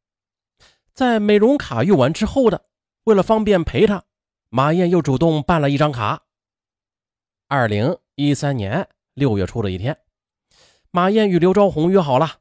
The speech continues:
晚上下班之后的一起去买衣服。但是快下班的时候，刘昭宏却突然的神秘兮兮的跑过来：“喂，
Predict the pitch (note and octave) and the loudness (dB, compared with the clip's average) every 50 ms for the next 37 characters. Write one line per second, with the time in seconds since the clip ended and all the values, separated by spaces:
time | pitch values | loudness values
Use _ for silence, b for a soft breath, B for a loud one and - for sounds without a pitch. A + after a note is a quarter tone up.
0 | _ _ - C3 C3+ C#3 G3+ F3 D3+ - F#3+ F3 - F3+ F3+ F#3 F#3 G3 F3+ G3+ | _ _ -2 -2 0 0 0 -2 -2 -2 -2 -2 0 0 0 0 0 0 0 2
1 | F#3 D#3+ D3+ - _ G#3 G#3+ F3+ - - - G#2 G#2+ A#2+ - F#3 D#3 A#2+ F#2 F#2+ | 2 2 0 -2 _ -2 -2 -2 -2 -4 -6 -6 -6 -4 -4 -4 -4 -4 -4 -4
2 | C3+ F#3+ A#3 E3+ G3 - _ _ _ _ _ _ _ _ _ _ _ _ _ _ | -4 -4 -4 -4 -6 -10 _ _ _ _ _ _ _ _ _ _ _ _ _ _
3 | _ b b b b b b b _ _ _ _ _ - C4+ B3 A3+ - C4 B3+ | _ b b b b b b b _ _ _ _ _ -6 -4 -4 -2 0 0 0
4 | A#3 - - - - - C4+ B3 A3 - C4 A#3+ - B3 B3+ C4 A#3+ F#3+ - E3+ | 0 -2 -4 -10 -6 -2 -2 0 0 0 -2 0 0 0 2 2 0 0 0 -2
5 | D3+ F#3+ F3+ - - _ _ _ _ _ _ - E3+ G#3 B3+ B3+ C4 C4 B3 - | -2 -2 -2 -4 -6 _ _ _ _ _ _ -4 -2 -2 0 0 0 0 0 0
6 | G3+ G3+ A#3+ A#3+ - A#3 - - - B3+ B3 G#3 G3+ A3 A#3 A#3 A3+ A3+ G#3+ - | -2 -2 -2 -2 -4 -4 -6 -6 -4 -4 -2 -2 -2 -2 -2 -2 -2 -2 -2 -2
7 | - G#3+ A#3 C4 B3+ G#3 - C4 C4 A3 C4 B3+ B3 G3+ - - - D#3 A3+ G3+ | -2 -2 -2 -2 -2 -2 -2 -2 -2 -2 -2 -2 -2 -2 -2 -2 -2 -2 0 -2
8 | F#3 G#3 A#3+ A#3+ - _ _ _ _ _ - C4 | -2 -2 -4 -8 -10 _ _ _ _ _ -8 -8